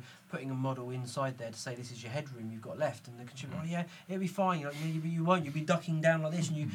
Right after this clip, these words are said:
Speaker 2: Yeah.
Speaker 1: no, you can't have a fixed head. It's not gonna fit."
Speaker 2: Yeah.
Speaker 1: You know, "I want a fixed head, but it's not gonna work in your roof <laughs> space," you know.
Speaker 2: Yeah.
Speaker 1: Um, and trying to visualise that. But when you get those challenges with consumers, um, so customers of yours trying to, uh,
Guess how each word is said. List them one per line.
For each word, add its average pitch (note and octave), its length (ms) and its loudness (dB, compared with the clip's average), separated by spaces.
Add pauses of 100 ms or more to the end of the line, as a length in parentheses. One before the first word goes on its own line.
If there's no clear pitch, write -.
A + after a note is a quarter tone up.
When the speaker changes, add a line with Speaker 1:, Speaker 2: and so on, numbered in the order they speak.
Speaker 2:
Yeah. B2 120 2
Speaker 1:
no, F#3 40 8
you G3 140 6
can't G3+ 220 6
have F#3+ 80 4
a F3+ 60 4
fixed - 300 -6
head. B2+ 140 -2
It's B2+ 140 -8
not D#3+ 140 0
gonna C#3+ 200 -4
fit." D3+ 360 -2 (140)
Speaker 2:
Yeah. G2+ 160 0
Speaker 1:
You C#3 120 2
know, D#3 300 6 (160)
"I A3+ 100 4
want G#3 180 4
a - 20 2
fixed G#3 300 -4
head, G#3+ 160 -4
but G3+ 60 -8
it's F#3+ 100 -6
not G3+ 100 -4
gonna F#3+ 140 -2
work F#3+ 240 -6
in F#3+ 80 0
your F#3 80 -2
roof A3+ 160 -4
<laughs> - 120 -12
space," C#3+ 300 -2
you B2+ 60 -6
know. B2+ 180 -2 (320)
Speaker 2:
Yeah. D3 80 2
Speaker 1:
Um, D#3 120 0
and D#3+ 100 -2
trying E3+ 160 0
to D3 60 -2
visualise D3+ 300 -2
that. D3 140 2
But D3 80 -6
when E3+ 160 2
you F3 60 2
get E3+ 200 -4
those D#3 200 -4
challenges C#3 520 -4
with B2+ 280 -12
consumers, B2+ 680 -8
um, B2 220 -8
so C#3+ 120 -10
customers B2+ 400 -8
of A#2 120 -12
yours B2 320 -6
trying C3 200 -4
to, A#2+ 140 -2 (380)
uh, - 40 -12